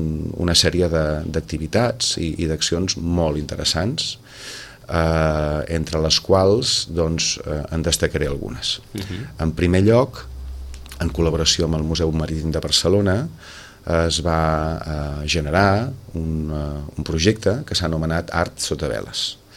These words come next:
Speaker 1: La direcció d'aquest projecte corre a càrrec de Vallgrassa, el Centre Experimental de les Arts de Vallgrassa, en el Parc del Garraf,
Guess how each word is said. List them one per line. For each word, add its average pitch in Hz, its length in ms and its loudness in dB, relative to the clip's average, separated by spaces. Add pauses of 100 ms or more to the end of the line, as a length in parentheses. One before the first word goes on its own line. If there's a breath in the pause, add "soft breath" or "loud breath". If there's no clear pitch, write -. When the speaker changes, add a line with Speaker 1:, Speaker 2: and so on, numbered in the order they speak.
(580 loud breath)
Speaker 1:
La 80 220 2
direcció 82 400 4
d'aquest 85 240 2
projecte 92 480 4 (520)
corre 85 400 0 (260)
a 82 100 0
càrrec 82 480 2
de 80 140 0
Vallgrassa, 78 480 2
el 73 100 -2
Centre 87 240 -2
Experimental 82 560 0
de 80 80 2
les 85 180 2
Arts 80 280 -2 (280)
de 80 120 -4
Vallgrassa, 85 540 2 (120)
en 78 140 -2
el 71 120 -6
Parc 76 220 0
del 76 160 -2
Garraf, 82 440 -4